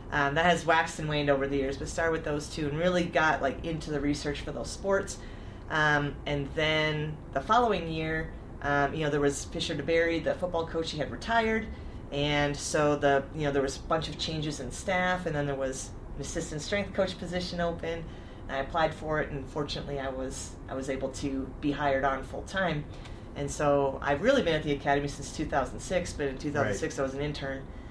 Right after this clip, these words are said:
Speaker 1: you know, and, and getting my feet wet. And then I, I, I did really feel like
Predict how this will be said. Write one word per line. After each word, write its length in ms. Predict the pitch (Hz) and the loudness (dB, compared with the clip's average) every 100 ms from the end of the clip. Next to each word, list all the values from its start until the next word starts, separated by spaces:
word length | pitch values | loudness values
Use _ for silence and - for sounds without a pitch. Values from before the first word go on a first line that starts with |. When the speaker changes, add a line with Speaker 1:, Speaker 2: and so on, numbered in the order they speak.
| - - | -12 -10
Speaker 1:
you 100 | 143 | -4
know, 220 | 135 135 131 | 0 2 2
and, 260 | 135 135 | 0 -2
and 160 | 139 135 | -2 2
getting 180 | 151 147 | 2 2
my 80 | 135 | -2
feet 280 | - 156 | -2 -2
wet. 240 | 139 135 - | 2 2 2
And 180 | 139 139 | -2 -2
then 260 | 135 135 135 - - - 135 | -2 -2 -6 -12 -14 -8 -2
I, 80 | |
I, 300 | 135 - 135 - - | 0 0 -2 -2 -2
I 60 | 143 | 0
did 240 | 156 143 | 2 2
really 240 | 147 143 143 | 4 4 2
feel 340 | - 143 139 | 0 2 2
like 240 | 135 123 | 2 0